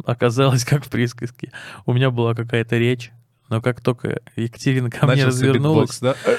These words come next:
Speaker 2: да?
Speaker 1: начался просто такой. Знаешь, у меня ассоциация, что я в шестом классе, и щас я буду первый раз драться. Вот такая вот, такие эмоции. Меня всего вот так вот ходуном, з-, у меня резко начался приступ Паркинсона, и я прям такой, «э».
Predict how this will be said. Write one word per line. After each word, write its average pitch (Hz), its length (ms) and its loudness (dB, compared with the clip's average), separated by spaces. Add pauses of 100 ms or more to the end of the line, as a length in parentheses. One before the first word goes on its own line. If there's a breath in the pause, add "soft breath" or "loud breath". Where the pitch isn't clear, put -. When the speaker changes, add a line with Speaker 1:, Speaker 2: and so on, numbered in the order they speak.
(140)
Speaker 2:
да? 220 100 4
Speaker 1:
начался 147 580 4
просто 143 560 2
такой. 127 280 2 (120)
Знаешь, 175 300 2
у - 20 2
меня 156 100 4
ассоциация, 160 420 0
что - 180 0
я 135 60 4
в - 40 -4
шестом 131 360 -2
классе, 135 400 0
и - 20 -2
щас 120 220 -6
я 123 40 0
буду 117 200 0
первый 123 200 0
раз 113 160 0
драться. 113 480 -4
Вот 113 140 -4
такая 113 360 -2
вот, - 100 -8 (160)
такие 117 320 -2
эмоции. 107 440 -6 (400 loud breath)
Меня 135 200 2
всего 147 260 2
вот 127 120 2
так 120 120 -2
вот 117 160 -2
ходуном, 127 640 -2
з-, 110 120 -6
у - 40 -4
меня 127 340 0
резко 127 280 -2
начался 117 340 -6
приступ 120 380 -4
Паркинсона, 151 600 -2 (440 loud breath)
и 127 80 2
я 131 100 4
прям 131 200 0
такой, 117 260 0
«э». 135 360 -4